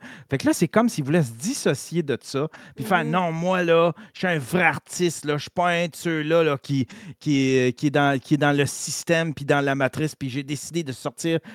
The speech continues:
Speaker 1: la matrice. » C'est sûr que c'est une
Speaker 2: <laughs>
Speaker 1: affaire de même. Une petite crise existentielle d'un petit gars qui a pas vécu, euh, qui a pas vécu une vie, euh, une vie normale comme n'importe qui,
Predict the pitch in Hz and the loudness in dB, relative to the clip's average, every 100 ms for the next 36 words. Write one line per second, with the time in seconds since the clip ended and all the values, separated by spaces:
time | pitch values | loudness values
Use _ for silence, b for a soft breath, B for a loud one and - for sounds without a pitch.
0 | 147 120 147 147 143 131 - 113 113 117 | -10 -2 2 2 2 0 -2 -8 -6 -6
1 | - B B - - 180 127 - - 131 | -8 B B -12 -6 -6 -6 -8 -4 -2
2 | 123 117 104 240 110 104 - 110 104 101 | -2 -4 -4 -4 -2 -2 -2 -2 -2 -2
3 | 104 110 B 143 180 208 - - 226 254 | -4 -6 B -2 0 2 -2 -4 -2 0
4 | 185 160 135 147 180 143 - 180 202 196 | 2 0 -2 0 2 2 2 4 4 2
5 | B B 120 151 151 - - - 233 170 | B B 2 4 4 -2 -6 -4 0 4
6 | 180 185 139 - 151 135 135 120 151 156 | 4 4 0 2 2 4 2 0 -4 -6
7 | B - _ - 131 131 127 123 143 170 | B -20 _ -4 4 6 6 4 2 2
8 | 175 180 - 214 214 151 147 135 131 175 | 4 2 2 0 2 2 2 0 0 4
9 | 190 185 139 135 127 123 120 104 131 120 | 6 4 4 4 4 2 0 0 -2 -2
10 | 131 175 160 165 135 156 151 165 - 135 | 0 0 2 0 2 2 2 0 -2 0
11 | 143 143 147 139 147 160 | 0 -2 -2 -4 -4 -6